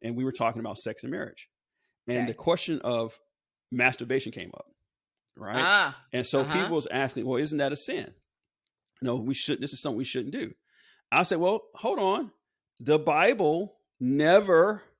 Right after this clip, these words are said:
Speaker 1: says that," <laughs> right? <laughs> It, it never says that. It said the Bible
Speaker 2: Uh-huh.
Speaker 1: describes all kind of sexual sins. It's talking about
Speaker 2: It
Speaker 1: sex with
Speaker 2: does.
Speaker 1: animals,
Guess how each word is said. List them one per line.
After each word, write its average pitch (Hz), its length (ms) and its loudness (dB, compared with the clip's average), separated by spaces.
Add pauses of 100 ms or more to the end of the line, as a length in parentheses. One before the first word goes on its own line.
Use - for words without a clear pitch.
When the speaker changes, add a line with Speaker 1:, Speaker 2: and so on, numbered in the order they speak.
(300)
Speaker 1:
says 190 380 -2
that," 76 220 -2 (480)
<laughs> - 680 0
right? 220 440 10
<laughs> - 40 4 (1800)
It, 151 120 2
it 185 100 4
never 208 240 6
says 240 340 2
that. 123 300 -2
It - 80 -6
said 151 160 2
the 135 80 -2
Bible 180 380 2
Speaker 2:
Uh-huh. 175 80 0
Speaker 1:
describes 143 560 2
all 185 240 6
kind 247 360 -4
of 196 160 -2 (220)
sexual 170 480 -2
sins. 139 480 -2
It's 131 80 -12
talking 143 160 -2
about 120 120 0
Speaker 2:
It 98 80 -8
Speaker 1:
sex 147 280 -4
with 135 120 -6
Speaker 2:
does. 101 80 -8
Speaker 1:
animals, 165 520 -2